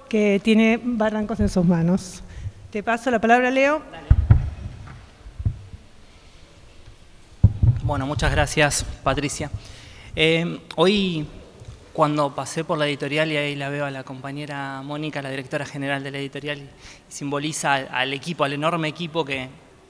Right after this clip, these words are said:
Speaker 2: que trabaja fuerte en,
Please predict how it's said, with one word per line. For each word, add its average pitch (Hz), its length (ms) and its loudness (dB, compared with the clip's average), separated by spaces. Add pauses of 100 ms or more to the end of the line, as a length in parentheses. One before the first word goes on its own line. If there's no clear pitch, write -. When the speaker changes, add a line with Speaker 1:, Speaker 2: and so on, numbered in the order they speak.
(220)
Speaker 2:
que 147 100 -8
trabaja 131 720 -2
fuerte 143 540 0 (520)
en, 120 360 -10